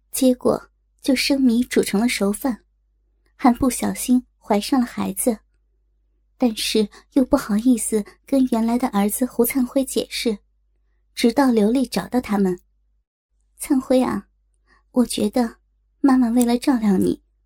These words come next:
守了二十多年的活寡，现在你有我照料你，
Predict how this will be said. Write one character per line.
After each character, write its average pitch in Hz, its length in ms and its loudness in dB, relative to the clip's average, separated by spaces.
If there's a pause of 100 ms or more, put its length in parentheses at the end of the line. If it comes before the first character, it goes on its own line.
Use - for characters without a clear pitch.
(100)
守 - 280 0
了 226 80 -2
二 277 180 -4
十 - 140 -6
多 220 120 -2
年 202 200 2
的 220 100 0
活 202 240 0
寡， - 240 -4 (560)
现 226 300 -2
在 214 320 -6 (180)
你 240 160 4
有 233 140 2
我 277 180 0
照 262 180 -2
料 226 200 -2
你， 185 240 0